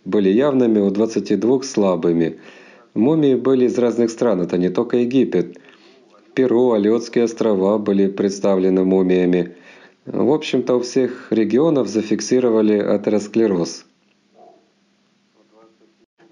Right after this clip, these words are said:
У двадцати девяти из семидесяти шести египетских мумий, у тринадцати из пятидесяти одной перуанских мумий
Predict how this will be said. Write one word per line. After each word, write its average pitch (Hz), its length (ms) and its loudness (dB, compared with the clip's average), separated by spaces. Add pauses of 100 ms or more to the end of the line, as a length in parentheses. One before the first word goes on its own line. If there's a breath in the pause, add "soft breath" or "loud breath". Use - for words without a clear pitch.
(140)
У 101 160 -2
двадцати 113 400 -2
девяти 104 500 0
из 98 260 0
семидесяти 98 540 0
шести 98 640 0
египетских 117 840 -2
мумий, 104 480 0 (880 loud breath)
у 113 120 -2
тринадцати 113 600 0
из 110 140 0
пятидесяти 101 540 -2
одной 95 360 0
перуанских 120 640 -2
мумий 110 480 0